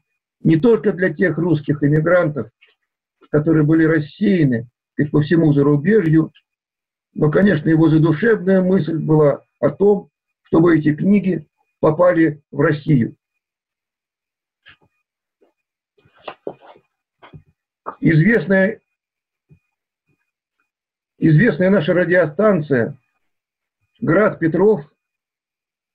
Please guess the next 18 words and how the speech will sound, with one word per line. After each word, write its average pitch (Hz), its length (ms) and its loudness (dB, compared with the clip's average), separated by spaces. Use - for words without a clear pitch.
много 190 520 2
лет 196 400 -2
дружит 160 560 0
с 143 100 -8
другой, 180 760 0
не 185 180 2
менее 190 440 2
известной, 165 680 0
нам, 165 300 -2
может 147 240 0
быть, 127 120 -8
менее 147 400 2
известной 151 440 0
радиостанцией 151 920 0
«Голос 202 600 0
православия» 165 960 0
в - 160 -20
Париже. 151 600 0